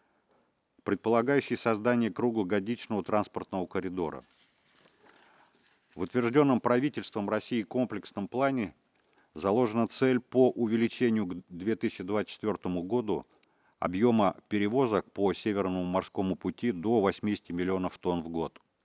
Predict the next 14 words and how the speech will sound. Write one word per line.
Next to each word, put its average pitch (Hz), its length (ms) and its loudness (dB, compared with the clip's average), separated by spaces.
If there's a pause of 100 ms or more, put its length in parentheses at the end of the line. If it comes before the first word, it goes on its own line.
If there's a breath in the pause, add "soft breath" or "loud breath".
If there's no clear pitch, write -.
(1160 soft breath)
Для 78 160 -4
увеличения 113 500 4
грузооборота 110 760 2
ведётся 104 420 0
строительство 101 640 0
новых 98 400 0
ледоколов 98 640 -2
и 87 60 -6
судов 95 380 -4
ледового 87 380 0
класса, 110 500 -2 (540 soft breath)
развивается 107 600 2
портовая 90 500 0
инфраструктура. 85 840 -6